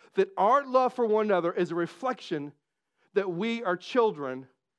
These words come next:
of the Most High God. Now, John is not saying that you have to love others to be saved. That's not what he's saying. What he is saying is this, as if you're truly saved, you will love others. Did you follow that?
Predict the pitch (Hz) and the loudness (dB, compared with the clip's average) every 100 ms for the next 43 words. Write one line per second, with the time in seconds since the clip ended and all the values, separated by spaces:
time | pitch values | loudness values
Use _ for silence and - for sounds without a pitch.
0 | _ _ _ _ - 156 170 156 151 147 | _ _ _ _ -10 -4 0 -2 -2 -6
1 | 127 113 151 185 156 254 285 214 262 285 | -4 -4 -2 -2 2 2 2 2 0 0
2 | - 302 254 190 190 - - 190 208 220 | 0 0 2 0 -4 -12 -2 -2 0 2
3 | 240 240 220 208 247 285 240 254 269 208 | 2 2 0 2 4 4 4 4 4 2
4 | 180 - 240 202 208 - 269 226 151 135 | -2 -4 -6 -4 -6 -2 0 2 -2 -6
5 | _ - 151 196 226 269 294 214 180 - | _ -20 -2 0 0 0 0 0 -4 -12
6 | _ _ - 208 226 254 302 254 220 214 | _ _ 0 2 4 2 2 2 2 0
7 | 233 202 156 - - 196 202 226 202 233 | 2 2 0 -8 -4 0 2 2 0 -6
8 | - 269 262 240 285 247 190 139 214 214 | -2 0 0 -2 2 4 4 0 0 2
9 | 190 185 170 175 117 - - 151 170 185 | 4 2 2 0 -2 -14 -20 -12 -8 0
10 | 214 190 139 135 90 | 2 2 0 -4 -8